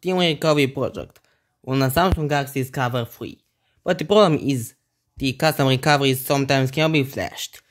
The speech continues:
The flash is successful, but after the reboot on recovery mode, the Samsung phone X Cover three is starting to say that, uh,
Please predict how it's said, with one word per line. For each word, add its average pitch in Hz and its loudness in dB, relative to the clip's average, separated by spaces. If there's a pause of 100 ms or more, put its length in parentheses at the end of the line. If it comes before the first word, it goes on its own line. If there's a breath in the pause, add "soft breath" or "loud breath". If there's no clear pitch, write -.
(160)
The 247 -2
flash 226 2
is 180 -2
successful, 117 -6 (400)
but 143 -2
after 165 2
the 143 2
reboot 151 0 (100)
on 135 0
recovery 180 2
mode, 196 0 (460)
the 127 -6
Samsung 196 0
phone 190 0
X - -10
Cover 147 2
three 196 0 (300)
is 143 -6
starting 185 2
to 175 2
say 175 2
that, 165 0 (680)
uh, 143 0